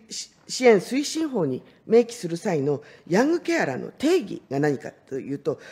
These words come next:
家族の介護その他、日常生活上の世話を過度に行っていると認められる子ども若者と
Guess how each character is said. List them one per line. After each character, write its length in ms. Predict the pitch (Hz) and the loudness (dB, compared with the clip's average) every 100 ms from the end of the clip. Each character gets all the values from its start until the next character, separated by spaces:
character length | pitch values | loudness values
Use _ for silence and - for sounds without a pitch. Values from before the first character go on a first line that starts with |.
| - - | -20 -6
家 100 | 285 | -2
族 240 | 330 330 | -2 2
の 100 | 180 | 2
介 220 | 160 247 208 | 2 2 0
護 120 | 165 | 0
そ 120 | 220 | 0
の 120 | 254 | 0
他、 220 | 220 160 - - - | 0 -4 -4 -20 -4
日 260 | 170 185 - | -4 -2 -4
常 140 | 320 | -4
生 200 | 320 320 | -2 -4
活 220 | 302 302 | -4 -6
上 160 | - 294 | -2 0
の 100 | 214 | 0
世 160 | - 254 | 0 -2
話 140 | 330 | -2
を 80 | 165 | -4
過 180 | - 359 | -6 -2
度 120 | 349 | 2
に 80 | 175 | 2
行 220 | 147 170 156 | 0 0 -2
っ 40 | |
て 160 | - 185 | -2 -8
い 20 | |
る 80 | 247 | -4
と 140 | 240 | -2
認 240 | 151 139 170 | -2 -4 -4
め 100 | 165 | -2
ら 100 | 170 | -2
れ 140 | 190 | -4
る 160 | 254 - - - | -6 -12 -18 -6
子 100 | 180 | 0
ど 100 | 175 | 2
も 160 | 196 156 | 2 0
若 220 | 123 180 | -4 -4
者 240 | 175 190 | -2 -2
と 260 | 190 262 | -4 -8